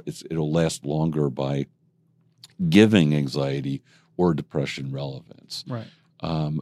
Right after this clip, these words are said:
Speaker 1: but the antidote, uh, often is the conveyance of irrelevance. And how do we do that?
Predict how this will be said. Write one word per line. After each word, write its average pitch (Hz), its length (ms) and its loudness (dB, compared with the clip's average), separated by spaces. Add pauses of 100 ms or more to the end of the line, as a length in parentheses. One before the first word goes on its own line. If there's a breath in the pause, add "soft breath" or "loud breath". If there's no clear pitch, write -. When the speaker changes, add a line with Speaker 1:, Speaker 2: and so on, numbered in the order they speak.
(140)
Speaker 1:
but 80 300 -2 (240)
the 78 380 2
antidote, 92 800 2 (500)
uh, 78 240 -6
often 90 580 2
is 78 320 -4 (220)
the 78 120 -2
conveyance 82 640 2
of 80 220 -2
irrelevance. 73 680 -2
And 73 80 -4
how 76 160 -4
do 73 80 -2
we 71 100 -2
do 113 240 2
that? 65 300 -6